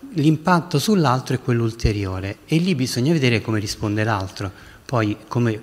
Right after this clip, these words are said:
usa, c'è un impatto che la mamma fa la vittima, adesso i,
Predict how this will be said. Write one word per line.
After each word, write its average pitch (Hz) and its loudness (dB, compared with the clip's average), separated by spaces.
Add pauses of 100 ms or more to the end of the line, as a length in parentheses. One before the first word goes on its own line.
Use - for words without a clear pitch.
usa, 127 0 (160)
c'è - -4
un 117 -2
impatto 123 -2 (240)
che - -8
la 120 0
mamma 127 0
fa 127 2
la 175 8
vittima, 131 2
adesso 123 -2 (260)
i, 143 0